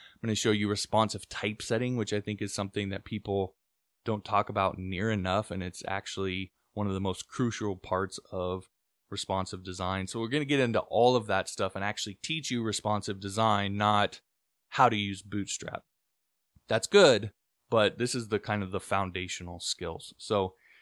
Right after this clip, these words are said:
uh, and it, it's gonna help you build mobile responsive websites and be able to do it from scratch to really be able to build your own framework if you wanted to. So, uh, again,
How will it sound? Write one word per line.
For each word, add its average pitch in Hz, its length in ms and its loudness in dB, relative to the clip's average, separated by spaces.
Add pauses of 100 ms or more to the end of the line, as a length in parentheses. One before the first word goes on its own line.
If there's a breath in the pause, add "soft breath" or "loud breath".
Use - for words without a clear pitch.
(240 soft breath)
uh, 90 420 -6
and 98 160 -4
it, 95 180 -4
it's 98 180 -8
gonna 101 160 -4
help 101 240 0
you 87 140 -6
build 90 480 -4 (200)
mobile 95 280 -4
responsive 87 480 -8
websites 87 580 -6
and 90 120 -10
be 92 80 -6
able 90 160 -4
to 87 100 -8
do 92 200 -6
it 80 120 -6
from 82 300 -6
scratch - 580 -4
to 95 100 -14 (400)
really 120 260 2
be 101 120 0
able 98 160 4
to 90 60 -2
build 98 240 0
your 92 100 0
own 104 160 2
framework 85 480 -8
if - 120 -16
you 90 80 -10
wanted 90 280 -8
to. - 200 -14 (160)
So, 107 360 4 (680 soft breath)
uh, 95 320 2
again, 110 460 2